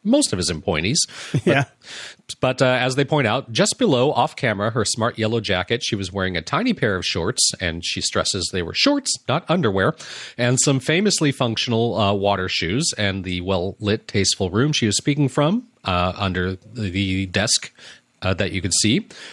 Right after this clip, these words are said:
Speaker 1: was strewn with toys, her computer chair camera balanced on a chair. So her husband took a picture of that, and she posted side by side on Twitter, and it went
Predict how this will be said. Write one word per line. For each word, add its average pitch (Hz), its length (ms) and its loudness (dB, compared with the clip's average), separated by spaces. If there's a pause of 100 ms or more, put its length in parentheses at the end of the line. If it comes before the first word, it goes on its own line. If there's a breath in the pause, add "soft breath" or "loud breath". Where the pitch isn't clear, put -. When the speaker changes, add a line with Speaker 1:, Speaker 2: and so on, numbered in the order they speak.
(160 loud breath)
Speaker 1:
was 131 160 2
strewn 165 300 2
with 165 140 2
toys, 120 420 2
her 113 80 -4
computer 113 400 -2
chair 107 380 0 (380)
camera 113 380 2
balanced 104 440 0
on 107 140 0
a 120 60 0
chair. 90 320 -2 (120)
So 90 260 -2
her 95 120 0
husband 110 300 -2
took 110 120 -4
a - 60 -2
picture 107 340 0
of 92 100 0
that, 95 240 0
and 104 120 -6
she - 80 -2
posted 92 400 -2
side 95 240 0
by 95 140 -2
side 90 420 0 (400 loud breath)
on 107 160 0
Twitter, 101 380 2
and 98 180 0
it 101 100 0
went 101 220 -2